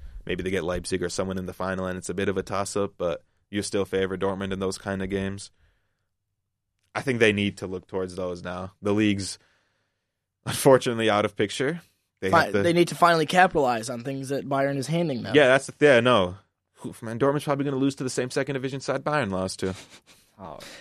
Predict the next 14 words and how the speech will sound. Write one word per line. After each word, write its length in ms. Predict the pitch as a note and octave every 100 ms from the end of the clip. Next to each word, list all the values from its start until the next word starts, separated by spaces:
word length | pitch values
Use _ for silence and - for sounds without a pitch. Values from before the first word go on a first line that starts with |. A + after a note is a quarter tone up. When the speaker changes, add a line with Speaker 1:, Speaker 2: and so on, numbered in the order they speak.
| -
Speaker 2:
That'd 120 | C#3
be 60 | A#2+
Speaker 3:
jeez. 80 | -
Speaker 2:
funny. 220 | A#2 A2 A2 G#3+ - _ _ _ A#3+ C#4 G#3
Speaker 1:
<laughs> 100 | D#3
I'll 160 | G#2 -
cry 400 | - E3+ A2+ G2
if 160 | F#2+ -
that 260 | F2+ -
one 100 | A#2 -
happens. 420 | A2+ G#2+ G#2 G#2 A2+
Speaker 3:
Germany 440 | G#2 A#2+ A#2+ A2+
will 140 | G2+
crumble. 500 | F#2 - F#2 E2+ E2+